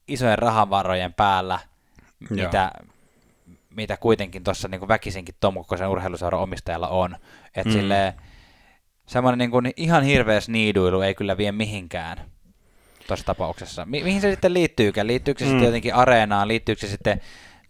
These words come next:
Speaker 1: niinku tota, joukkueen tämmönen niinku no se palkkakattohan ei,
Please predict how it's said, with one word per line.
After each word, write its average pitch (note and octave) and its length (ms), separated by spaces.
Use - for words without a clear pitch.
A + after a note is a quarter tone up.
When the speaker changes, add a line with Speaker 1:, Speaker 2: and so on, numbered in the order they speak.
Speaker 1:
niinku F#2+ 320
tota, F#2+ 400
joukkueen G2 680
tämmönen A#2+ 280
niinku A#2+ 220
no A2 80
se G2 60
palkkakattohan G#2 680
ei, G2 180